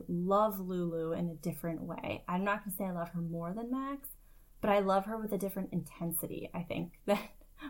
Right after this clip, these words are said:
which I feel like sounds like I'm saying the same thing, but it's, it's not, it's just,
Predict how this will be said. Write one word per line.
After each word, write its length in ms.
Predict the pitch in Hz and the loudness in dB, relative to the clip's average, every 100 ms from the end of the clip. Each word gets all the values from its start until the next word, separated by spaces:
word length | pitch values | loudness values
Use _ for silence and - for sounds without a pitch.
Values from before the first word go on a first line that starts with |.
| - | 4
which 180 | - - - - - - | 4 4 -6 -18 -18 -8
I 60 | - | 6
feel 120 | 508 | 10
like 120 | 392 | 12
sounds 320 | 294 320 311 277 | 12 12 12 12
like 140 | 269 | 12
I'm 100 | 240 | 12
saying 220 | 233 208 196 | 10 8 8
the 100 | 208 | 6
same 220 | 208 196 | 6 6
thing, 180 | 208 180 | 4 4
but 160 | 233 | 4
it's, 140 | - - - | 2 2 0
it's 200 | - 247 | 4 6
not, 440 | 226 190 190 - - | 6 8 6 4 0
it's 240 | 214 208 | 0 0
just, 220 | - 247 | 4 6